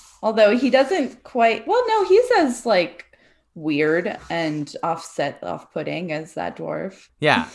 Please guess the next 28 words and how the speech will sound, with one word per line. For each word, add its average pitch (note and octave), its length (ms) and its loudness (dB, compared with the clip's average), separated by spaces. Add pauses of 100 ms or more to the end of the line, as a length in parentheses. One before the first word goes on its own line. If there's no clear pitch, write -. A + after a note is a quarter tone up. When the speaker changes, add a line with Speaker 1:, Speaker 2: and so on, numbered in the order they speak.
Speaker 1:
<laughs> - 160 -8
Speaker 2:
He C3+ 80 -6
says C#3 240 -4
weird, B2+ 240 -6
he, C3 140 -6
like, A#2+ 260 -4 (100)
rhymes G#2 500 -4
and A2 180 -8
stuff. A2+ 320 -6
Speaker 1:
And G#3 60 2
he's A3 180 -4
freaking G#3 560 -4
out. D3 420 0
He's, F#3+ 220 -6
like, E3+ 240 0
extremely, F3 680 -2
Speaker 2:
Yeah. D#3 60 -4
Speaker 1:
like, D#3 340 -6
scared. D3+ 760 0
<laughs> E4 120 -2 (1040)
So G#3+ 140 2
Speaker 2:
Yeah. G3 220 4
Speaker 1:
he, G3+ 80 -10 (180)
it's G#3 240 -4
kind B3+ 220 2
of, B3 180 2
it G3+ 180 -4
is G#3+ 300 -2